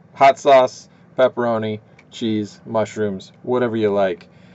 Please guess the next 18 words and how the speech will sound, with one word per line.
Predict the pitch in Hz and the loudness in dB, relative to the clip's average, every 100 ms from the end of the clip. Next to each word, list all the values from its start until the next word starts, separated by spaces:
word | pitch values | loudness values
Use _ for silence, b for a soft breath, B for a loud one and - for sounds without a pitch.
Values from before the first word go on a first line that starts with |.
| B B B - - | B B B -20 -6
Feel | 156 147 | 0 0
free | 135 131 | 2 2
to | 113 | 2
make | 110 101 | -4 -2
that | 107 - | -2 -2
pizza, | 110 101 101 95 - | -10 -6 -6 -6 -8
score | - - 143 131 | -20 0 4 4
it | 110 | 4
up, | 104 98 - _ | 2 0 -6 _
beat | 120 113 | -8 -8
your | |
friends, | 107 107 98 90 87 - - | -6 -6 -4 -6 -14 -20 -16
and | 101 | -12
then | 101 | -8
go | 98 | -6
order | 95 92 | -6 -8
some | 85 85 | -12 -16
pizza. | - - - | -16 -18 -20